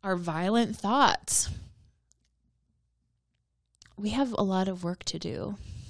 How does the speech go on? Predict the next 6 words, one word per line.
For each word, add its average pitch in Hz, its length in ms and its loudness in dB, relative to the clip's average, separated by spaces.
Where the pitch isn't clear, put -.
<laughs> - 1040 4
Me, 214 380 4
<laughs> - 260 8
me, 220 520 4
you, 220 520 10
us, 214 440 8